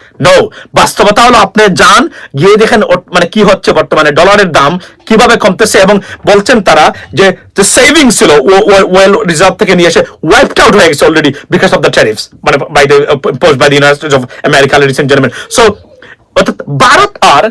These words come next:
নিজেদের জন্য যেখানে তারা কোনো লবিং করতে পারতেছে না বা ফেল করেছে, মানে very badly, সেখানে let alone শেখ হাসিনা, অর্থাৎ শেখ হাসিনাকে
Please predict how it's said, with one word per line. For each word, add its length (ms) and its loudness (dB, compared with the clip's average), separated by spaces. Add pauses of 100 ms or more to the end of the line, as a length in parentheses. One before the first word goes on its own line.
(320)
নিজেদের 400 2
জন্য 140 2 (120)
যেখানে 220 2
তারা 220 -2
কোনো 160 2
লবিং 160 2 (120)
করতে 220 -2
পারতেছে 280 -2
না 80 0
বা 100 2 (260)
ফেল 160 2 (100)
করেছে, 260 2 (420)
মানে 120 0 (140)
very 160 0 (120)
badly, 300 2 (280)
সেখানে 220 0 (240)
let 220 0
alone 320 4 (100)
শেখ 160 0
হাসিনা, 240 -2
অর্থাৎ 160 -4 (200)
শেখ 160 0
হাসিনাকে 340 0